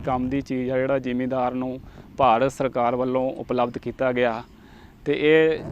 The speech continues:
ਜਿਉਂ ਹੀ ਆਪਾਂ ਆਪਣੇ ਖੇਤਾਂ ਦੇ ਵਿੱਚ ਇਹਨੂੰ ਪਾਉਂਦੇ ਹਾਂ ਤੇ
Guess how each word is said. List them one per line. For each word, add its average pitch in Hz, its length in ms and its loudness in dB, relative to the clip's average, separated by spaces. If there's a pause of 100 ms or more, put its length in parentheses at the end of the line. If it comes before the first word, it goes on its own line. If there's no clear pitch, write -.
(280)
ਜਿਉਂ 143 280 4
ਹੀ 175 80 6
ਆਪਾਂ 151 280 2
ਆਪਣੇ 147 240 -2
ਖੇਤਾਂ 139 400 -2
ਦੇ 147 100 2
ਵਿੱਚ 143 220 0
ਇਹਨੂੰ 143 200 -2
ਪਾਉਂਦੇ 127 400 -2
ਹਾਂ 131 180 -4 (340)
ਤੇ 135 100 -2